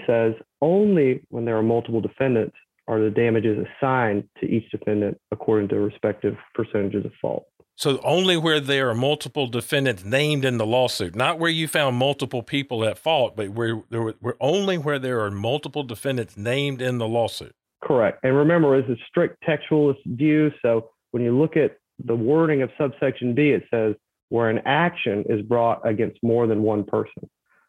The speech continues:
Speaker 1: So regardless of other people who may be liable, non-parties or parties, uh, if there's only one defendant named in the lawsuit, then we're not apportioning damages to anyone else.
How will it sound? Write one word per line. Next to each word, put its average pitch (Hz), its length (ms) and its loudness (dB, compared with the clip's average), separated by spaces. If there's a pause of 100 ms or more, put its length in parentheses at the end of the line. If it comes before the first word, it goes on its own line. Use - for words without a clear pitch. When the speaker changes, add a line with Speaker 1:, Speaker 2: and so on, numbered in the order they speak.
(180)
Speaker 1:
So 110 380 0 (320)
regardless 143 640 2
of 139 100 0
other 156 260 2
people 147 280 0
who 131 100 0
may 143 260 2
be 160 140 2
liable, 151 460 2
non-parties 143 640 0
or 127 60 -2
parties, 131 500 0 (640)
uh, 110 220 -4 (140)
if 120 120 -2
there's 110 200 2
only 120 180 2
one 131 380 2
defendant 160 580 0
named 127 380 0
in 107 80 -2
the 110 60 -2
lawsuit, 113 540 -2 (200)
then 104 260 -2
we're 104 100 2
not 113 220 2
apportioning 113 480 -2
damages 107 480 0
to 92 100 -2
anyone 104 340 0
else. - 180 -8